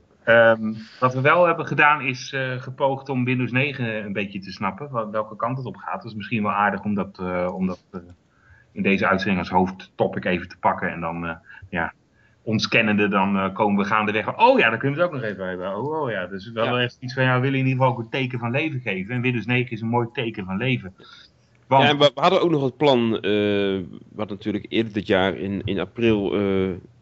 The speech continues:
Speaker 2: de ziso in Nederland. Nou, dat is allemaal niet zo heel spannend, maar
Speaker 1: Nee.
Speaker 2: we hebben toen nog overwogen om rond de ziso nog een keer een, eh, een podcast te maken, maar om onverklaarbare redenen is dat er weer eens niet van gekomen.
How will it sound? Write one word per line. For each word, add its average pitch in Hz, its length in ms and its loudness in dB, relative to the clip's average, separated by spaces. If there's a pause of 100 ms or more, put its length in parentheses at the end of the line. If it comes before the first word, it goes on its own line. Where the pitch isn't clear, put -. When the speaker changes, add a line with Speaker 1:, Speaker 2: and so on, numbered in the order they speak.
Speaker 2:
de 104 260 2
ziso 113 640 6
in 101 180 -4
Nederland. 101 640 -2 (160)
Nou, 76 180 -14
dat - 80 -20
is - 60 -20
allemaal 92 200 -14
niet 87 120 -12
zo 90 60 -8
heel 87 100 -6
spannend, 117 420 2
maar 98 160 -4 (520)
Speaker 1:
Nee. 113 180 0 (360)
Speaker 2:
we 120 80 4
hebben 127 200 4
toen 139 140 6
nog 139 240 4
overwogen 135 640 6
om 135 260 2 (300)
rond 131 400 0
de 120 120 4
ziso 120 420 4
nog 120 180 2
een 120 120 0
keer 110 280 4
een, 107 460 -2
eh, 92 80 -6 (240)
een 101 100 -8
podcast 135 400 0
te - 100 -16
maken, 120 300 0
maar 101 100 -2
om 101 100 -6
onverklaarbare 113 680 2
redenen 110 320 0
is 95 120 -8
dat 98 160 -10
er 101 60 -8
weer 101 160 -2
eens 98 140 -10
niet 104 160 -12
van 101 180 -8
gekomen. 196 540 4